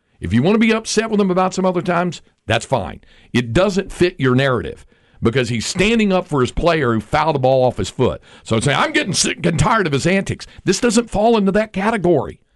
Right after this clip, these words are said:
Save it for another time. If he gets run tonight in San Marcos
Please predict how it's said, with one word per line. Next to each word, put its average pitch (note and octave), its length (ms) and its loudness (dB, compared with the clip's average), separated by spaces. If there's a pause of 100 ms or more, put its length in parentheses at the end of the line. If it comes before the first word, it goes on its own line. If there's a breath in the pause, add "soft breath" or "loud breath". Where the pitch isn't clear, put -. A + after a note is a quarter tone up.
(320 soft breath)
Save G#3+ 460 2
it A#3+ 120 -2
for G3+ 160 0
another G3 260 2
time. F3+ 420 -2 (180 loud breath)
If A2+ 100 -4
he D3+ 60 2
gets G3+ 200 0
run G#3+ 220 2
tonight A3+ 220 2
in B3+ 80 -6
San A#3+ 260 2
Marcos C4 480 0